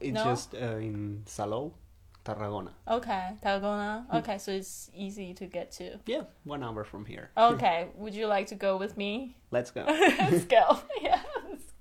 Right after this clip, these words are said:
Speaker 2: good. 我就找到伴了，可以一起玩。That's great. Anyways, uh, we are going to talk about a quote to end our podcast.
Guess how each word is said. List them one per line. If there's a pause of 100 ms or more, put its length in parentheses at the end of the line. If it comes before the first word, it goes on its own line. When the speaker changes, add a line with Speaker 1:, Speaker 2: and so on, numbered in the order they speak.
Speaker 2:
good. (840)
我
就
找
到
伴
了，
可
以
一
起
玩。 (160)
That's
great. (520)
Anyways,
uh,
we
are
going (200)
to (680)
talk
about
a
quote (340)
to (140)
end
our (680)
podcast.